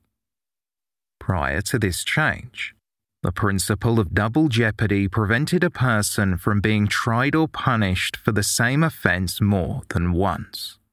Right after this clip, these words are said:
In other words, if an individual was acquitted of a particular crime, they could not be retried for the same offence based on the same set of facts.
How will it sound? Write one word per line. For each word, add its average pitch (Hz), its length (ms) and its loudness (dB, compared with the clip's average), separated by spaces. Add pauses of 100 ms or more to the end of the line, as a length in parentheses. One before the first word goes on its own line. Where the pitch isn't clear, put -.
(960)
In 95 180 0
other 87 220 0
words, 110 480 0
if 107 160 -2
an 110 80 2
individual 113 800 0
was 120 180 2
acquitted 113 640 0
of 104 120 -2
a 123 120 0
particular 98 720 -2
crime, - 580 -2 (640)
they 95 120 0
could 117 200 0
not 117 240 2
be 117 140 2
retried 107 760 0
for - 140 -4
the 110 120 0
same 131 380 0
offence 104 460 0
based 113 640 -2
on 110 80 2
the 110 80 2
same 127 360 0
set - 540 -2
of 90 100 -2
facts. - 800 -6